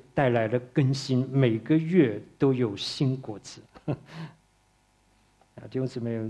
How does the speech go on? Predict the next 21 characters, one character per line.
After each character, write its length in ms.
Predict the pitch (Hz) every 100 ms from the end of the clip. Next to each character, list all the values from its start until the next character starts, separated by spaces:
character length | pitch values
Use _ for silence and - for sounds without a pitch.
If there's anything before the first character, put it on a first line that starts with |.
| 110
我， 80 | -
我， 420 | 117 120 120 123 120 123
我 120 | 127 127
们 120 | 135
前 200 | - 131
一 60 |
阵 180 | 131 139
子 80 | 123
在 140 | 117
教 220 | 123 143 123
会 160 | 131
里 100 | 120
面， 420 | 113 117 117 117 117
我 100 | 123
们 140 | 123
今 160 | 123 139
年 160 | 131 117
的 100 | 120
主 240 | - 110
题 340 | 101 - 107 107
哈， 240 | 117 107